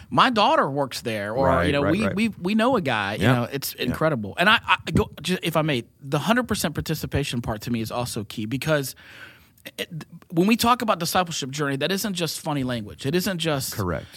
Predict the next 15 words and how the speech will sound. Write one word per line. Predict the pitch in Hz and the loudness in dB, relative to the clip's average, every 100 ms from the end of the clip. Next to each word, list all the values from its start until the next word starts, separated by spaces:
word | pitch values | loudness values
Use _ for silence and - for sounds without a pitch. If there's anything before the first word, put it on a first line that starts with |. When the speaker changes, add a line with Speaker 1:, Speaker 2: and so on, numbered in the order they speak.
| - - - | -20 -8 0
Speaker 1:
It | 165 | 2
isn't | 185 185 | 2 -2
just | 175 - | -4 -2
trying | 175 156 147 | 2 2 0
to, | - 147 127 - | -2 -2 -2 -4
uh, | 120 110 - | -8 -10 -10
to, | - 123 113 120 - - _ - | -6 -4 -6 -10 -20 -20 _ -14
to | 143 | -10
put | - 135 | -4 -2
lipstick | 143 131 139 | 0 -2 -6
on | 131 | -6
a | 120 | -8
pig. | - 104 | -8 -6
Like, | 120 131 | -6 2
we're, | 170 | 2